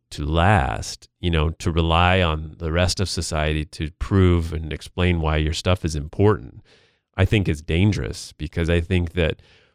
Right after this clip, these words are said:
we are entering a period of, of post-truth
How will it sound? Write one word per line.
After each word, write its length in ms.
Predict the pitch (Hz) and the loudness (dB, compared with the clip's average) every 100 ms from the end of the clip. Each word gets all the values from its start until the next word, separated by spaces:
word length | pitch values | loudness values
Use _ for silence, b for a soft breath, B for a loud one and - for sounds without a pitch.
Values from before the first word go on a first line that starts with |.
| b - | b 4
we 200 | 95 110 | 6 8
are 120 | 101 | 8
entering 420 | 92 92 87 80 | 6 4 2 0
a 120 | 76 69 _ _ | -4 -8 _ _
period 500 | - 110 120 110 80 | -2 4 6 6 4
of, 340 | 71 73 76 - _ _ _ _ _ _ _ _ _ | 0 -4 -6 -12 _ _ _ _ _ _ _ _ _
of 560 | 78 78 76 76 - _ _ _ _ _ _ _ _ _ - | 0 2 2 0 -6 _ _ _ _ _ _ _ _ _ 0
post-truth 1120 | 120 107 - - - - - 113 104 - | 4 4 2 -8 -18 -10 2 6 6 4